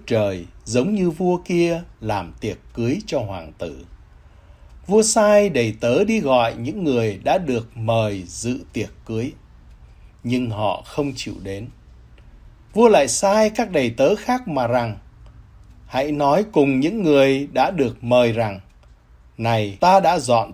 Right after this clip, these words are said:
tiệc sẵn rồi, đã hạ bò và súc vật béo tốt rồi,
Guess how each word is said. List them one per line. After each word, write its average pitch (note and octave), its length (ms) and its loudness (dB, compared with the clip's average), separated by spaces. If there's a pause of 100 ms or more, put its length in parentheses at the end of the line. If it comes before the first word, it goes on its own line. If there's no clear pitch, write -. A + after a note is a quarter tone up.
tiệc A2+ 220 -2
sẵn B2+ 320 -6
rồi, G2 260 -4 (680)
đã D#3 280 0
hạ D#3+ 280 0
bò A2+ 400 2 (200)
và A#2 240 2
súc B3+ 260 -2 (100)
vật A#2+ 300 -4
béo B2+ 360 0
tốt A#3+ 240 2
rồi, G#2 260 -4